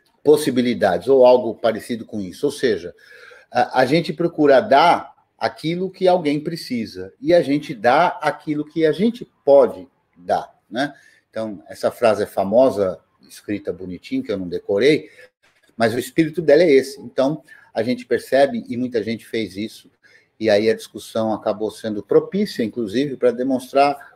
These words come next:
quão importante é a comunidade, né? Uma pessoa na circunstância do nosso Adriano Panda, eh, que tivesse sozinho, sem esse apoio, estaria certamente, eh, mais complicado ainda, né?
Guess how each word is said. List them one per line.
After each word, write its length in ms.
quão 260
importante 720
é 80
a 60
comunidade, 800
né? 240
Uma 180
pessoa 400
na 80
circunstância 840
do 160
nosso 320
Adriano 420
Panda, 460
eh, 140
que 100
tivesse 420
sozinho, 840
sem 240
esse 220
apoio, 480
estaria 540
certamente, 920
eh, 100
mais 360
complicado 680
ainda, 300
né? 180